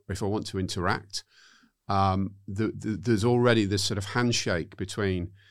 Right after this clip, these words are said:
me, uh, my identity credentials, all of my digitized sort of, you know, uh, filing cabinet of digital stuff, but it's all interconnected.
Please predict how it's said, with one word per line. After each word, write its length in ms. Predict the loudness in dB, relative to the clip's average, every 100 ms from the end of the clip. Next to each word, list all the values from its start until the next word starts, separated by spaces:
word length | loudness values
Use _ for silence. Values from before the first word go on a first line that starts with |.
| _ _
me, 540 | 2 4 4 2 -4 -10 _ _ -8
uh, 180 | -6 -2
my 260 | 2 4 4
identity 420 | 2 0 -2 -6
credentials, 720 | -6 -4 -4 -4 -4 -6 -8 -10 2
all 260 | 6 6 4
of 120 | 2
my 320 | 0 0 -2 -6 _ _ -4
digitized 680 | -2 0 -2 -4 -4 -2 -2
sort 240 | -4 -4 -2
of, 220 | -4 -4
you 100 | -4
know, 280 | -2 -4 -6 -8
uh, 140 | -8 -8 -12
filing 440 | -6 0 2 2 0
cabinet 340 | -2 -4 -4
of 140 | -8 -4
digital 340 | -4 -2 -6
stuff, 380 | -4 0 0 -2 -8
but 80 |
it's 140 | -4 0
all 220 | 0 2
interconnected. 840 | 0 -2 -6 -2 -2 -2 -2 -4